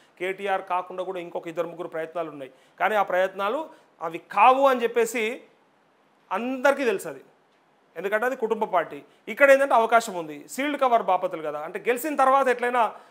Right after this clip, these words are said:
అధిష్టానం దృష్టిలో ఎవరుంటే వాళ్ళకు ముఖ్యమంత్రి పదవి వస్తుందని చెప్పేసి నమ్మకం కాబట్టి ఇక్కడ పదవుల పందేరం ఉన్నది, ఇక్కడ ఎక్కువ ఉన్నది ప్రతిపక్షాల, బీజేపీ, కాంగ్రెస్లలో. బీఆర్ఎస్లో మాత్రం ఉన్నది ఇద్దరి మధ్యలోనే ఉన్నది పోటీ, మూడో ఆయన జాయిన్ అయ్యిండు మొన్న,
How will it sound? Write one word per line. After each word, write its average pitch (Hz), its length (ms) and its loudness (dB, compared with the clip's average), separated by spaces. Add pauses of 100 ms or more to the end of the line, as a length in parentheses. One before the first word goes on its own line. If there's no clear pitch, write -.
అధిష్టానం 262 540 0
దృష్టిలో 247 240 0
ఎవరుంటే 240 380 2
వాళ్ళకు 240 480 0 (800)
ముఖ్యమంత్రి 226 380 -2
పదవి 208 220 0
వస్తుందని 202 300 -6
చెప్పేసి 208 280 -8
నమ్మకం 220 340 -6
కాబట్టి 226 220 -4
ఇక్కడ 233 180 -2 (440)
పదవుల 220 280 0
పందేరం 214 480 0
ఉన్నది, 208 260 -6
ఇక్కడ 202 160 -6
ఎక్కువ 175 300 -6
ఉన్నది 220 380 -2 (640)
ప్రతిపక్షాల, 185 640 -2
బీజేపీ, 202 360 -4
కాంగ్రెస్లలో. 190 680 -2 (360)
బీఆర్ఎస్లో 277 480 4
మాత్రం 247 440 2 (240)
ఉన్నది 240 300 0
ఇద్దరి 226 300 4
మధ్యలోనే 240 340 2
ఉన్నది 220 220 0
పోటీ, 220 420 -2 (460)
మూడో 233 240 4
ఆయన 240 180 8
జాయిన్ 208 300 6
అయ్యిండు 214 160 -2
మొన్న, 196 340 -2